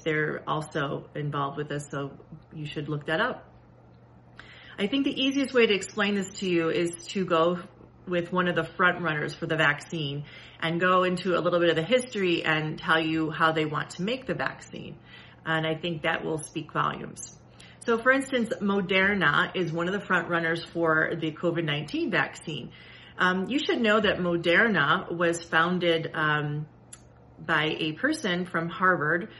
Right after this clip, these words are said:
Derek Rossi, and this researcher actually was successful in taking some modified R N A and being able to reprogram a stem cell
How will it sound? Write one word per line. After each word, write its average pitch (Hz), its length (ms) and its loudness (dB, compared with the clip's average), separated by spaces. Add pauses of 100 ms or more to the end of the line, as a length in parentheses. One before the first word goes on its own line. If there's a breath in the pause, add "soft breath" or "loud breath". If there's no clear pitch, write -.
(180 loud breath)
Derek 180 300 0
Rossi, 151 640 0 (260 loud breath)
and 175 280 0
this 247 240 2
researcher 185 800 2
actually 196 800 0 (280 loud breath)
was 175 200 -2
successful 196 880 0
in 185 160 -2
taking 240 480 -4
some 180 340 -2
modified 214 720 4
R 190 220 4
N 226 140 0
A 160 400 0 (400 loud breath)
and 180 320 2
being 202 300 0
able 240 340 2
to 240 220 -4
reprogram 185 1040 0
a 202 80 -4
stem 202 480 -2
cell 165 640 -2